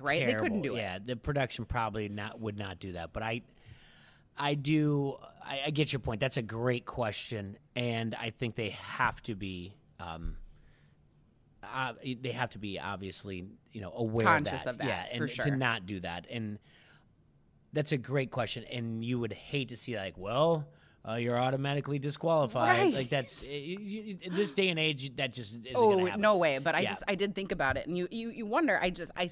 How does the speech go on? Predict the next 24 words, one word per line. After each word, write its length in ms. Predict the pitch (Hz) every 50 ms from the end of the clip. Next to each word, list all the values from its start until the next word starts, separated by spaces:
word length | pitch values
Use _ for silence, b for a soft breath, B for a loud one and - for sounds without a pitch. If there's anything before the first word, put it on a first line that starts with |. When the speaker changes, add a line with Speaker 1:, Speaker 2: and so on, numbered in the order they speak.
| -
Speaker 1:
I 60 | 156
brought 200 | 175 175 170 175
this 120 | 180 175 -
up 120 | 160 151
last 220 | 151 151 165 143 135
Speaker 2:
Mm-hmm. 80 | 135
Speaker 1:
week. 160 | 131 127 123 B B B B B B B B
How 180 | B - 214 208
many 140 | 220 226 208
days 180 | 202 185 175 -
left 160 | 135 - -
does 100 | 143 -
he 100 | 135 131
have? 200 | 160 180 165 -
'Cause 120 | - 143 139
it's 120 | 117 - -
thirty 320 | - 185 208 214 220 196
days. 200 | 151 147 143 147
Speaker 2:
Yep. 80 | 117 127
Speaker 1:
So 40 | 160
where 380 | 151 143 156 160 170 185 202
are 160 | 196 185 180 170
we 220 | 156 160 151 - -
at 340 | 131 135 139 143 143 -